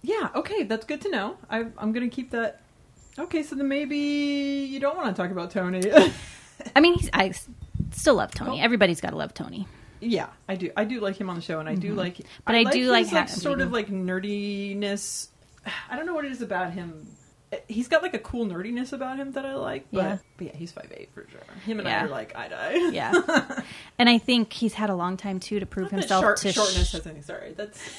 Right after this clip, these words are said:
Speaker 1: like, ridiculous.
Speaker 2: <laughs>
Speaker 1: Shartness.
Speaker 2: Shartness.
Speaker 1: I mean, don't shart, but you can be short.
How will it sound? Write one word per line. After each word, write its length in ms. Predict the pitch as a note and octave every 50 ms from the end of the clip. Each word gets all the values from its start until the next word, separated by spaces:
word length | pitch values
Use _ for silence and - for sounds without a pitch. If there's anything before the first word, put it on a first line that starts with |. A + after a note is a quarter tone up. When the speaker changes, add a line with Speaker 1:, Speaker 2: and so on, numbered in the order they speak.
| - - - - - C4
Speaker 1:
like, 160 | - F#3+ A#4+ B4
ridiculous. 600 | G3 - A#4 G#4+ F4 - - D#3 E3 F3+ - -
Speaker 2:
<laughs> 40 |
Speaker 1:
Shartness. 680 | G3+ - - - D#3 F3+ F3+ - G3+ F#3+ A3 G#3+ - - - - - - - - - -
Speaker 2:
Shartness. 480 | - - - G3 G3 C3+ F3+ E3+ - -
Speaker 1:
I 80 | B3
mean, 180 | B3 B3 A#3+ A3+
don't 240 | G#3+ C4 B3+ D4+ A#3+
shart, 340 | - - A3+ F3 D3 D3+ D3
but 100 | E3+ F#3+
you 60 | F#3+
can 100 | G3 F#3
be 80 | E3+ -
short. 280 | - E3+ - - -